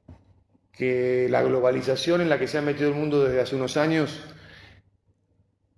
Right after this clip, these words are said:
confunde todo, ayuda para muchas cosas y es muy positivo en muchos sentidos. Pero al mismo tiempo,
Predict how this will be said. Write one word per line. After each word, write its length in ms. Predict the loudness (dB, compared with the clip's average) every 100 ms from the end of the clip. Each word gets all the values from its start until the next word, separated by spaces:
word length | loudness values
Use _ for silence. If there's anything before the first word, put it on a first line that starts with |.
| _ _ -6
confunde 500 | -4 -2 0 0 2
todo, 800 | 4 6 4 0 -6 -18 -20 _ _ _ _ _ -20 -20 _ _ _
ayuda 400 | -4 2 6 6
para 140 | 6 2
muchas 260 | 2 0
cosas 680 | 0 0 0 -2 -10 -18 -20 _ -20 _ _ _ _ _
y 140 | -8 -6
es 100 | -4 -8 -12 -20 -20 -20 -20 _ -10
muy 120 | -6
positivo 720 | -6 -6 -8 -2 0 0 -4
en 100 | -6
muchos 220 | -4 -4
sentidos. 680 | -6 -4 -2 -4 -6 -14 -20 -20 _ _ _ _ _ -20 -20 -20 -20 -20 -20 _ _ _ _ _ _ -4
Pero 180 | 2 2
al 60 |
mismo 220 | 2 -2 0
tiempo, 540 | 0 2 2 2